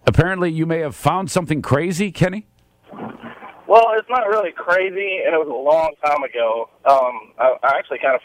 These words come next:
Speaker 2: forgot about it until I heard the questions today. Uh, I was probably about thirteen, same age as the, the other guy, but unfortunately I didn't find a big stash of money. <laughs>
Speaker 1: Yeah.
Speaker 2: Um,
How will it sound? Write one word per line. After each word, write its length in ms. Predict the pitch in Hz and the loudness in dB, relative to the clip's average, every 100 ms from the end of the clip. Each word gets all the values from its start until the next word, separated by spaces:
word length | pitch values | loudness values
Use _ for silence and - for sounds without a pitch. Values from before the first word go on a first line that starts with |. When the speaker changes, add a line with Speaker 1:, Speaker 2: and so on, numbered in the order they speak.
| - | -2
Speaker 2:
forgot 280 | 127 165 | 2 2
about 260 | 151 117 117 | 2 -2 -2
it 100 | 117 _ | -4 _
until 180 | 123 | 0
I 80 | 117 | 0
heard 240 | 123 123 117 | 0 -4 -8
the 80 | - | -8
questions 460 | - 139 - 123 - - | -2 0 0 -8 -12 -4
today. 320 | 117 104 101 - - - _ _ _ - | -2 -2 -6 -14 -20 -20 _ _ _ 2
Uh, 40 | |
I 540 | 120 131 123 98 117 156 | 4 4 0 -2 -2 -4
was 80 | - _ _ _ _ _ _ | -6 _ _ _ _ _ _
probably 360 | - 220 208 | 2 4 4
about 260 | 196 190 151 - | 0 0 -2 -2
thirteen, 540 | 165 151 170 175 175 151 | -2 -2 -2 -2 -2 -2
same 140 | 156 160 | -2 0
age 200 | 151 147 | 0 0
as 160 | 147 143 - | -4 -6 -8
the, 400 | 123 135 120 113 - | 0 0 0 -2 0
the 40 | |
other 360 | 120 110 139 139 | 2 2 0 -2
guy, 220 | 123 120 117 | -2 -2 -2
but 140 | 117 110 _ - | -4 -8 _ -6
unfortunately 600 | 117 117 135 127 131 117 | -6 0 0 0 0 -2
I 80 | 113 | -2
didn't 240 | 110 113 - | -2 -6 -2
find 240 | 120 123 | 0 0
a 120 | 117 107 | -2 -2
big 200 | 123 117 127 113 | -2 -2 -6 2
stash 240 | 131 123 - | 2 2 -2
of 40 | |
money. 280 | 113 131 113 - _ - | -2 -2 -4 -14 _ -2
<laughs> 220 | - 131 - - - - | 0 -2 -6 -20 -10 -2
Speaker 1:
Yeah. 180 | 170 120 | -2 2
Speaker 2:
Um, 300 | 131 127 113 | 2 2 0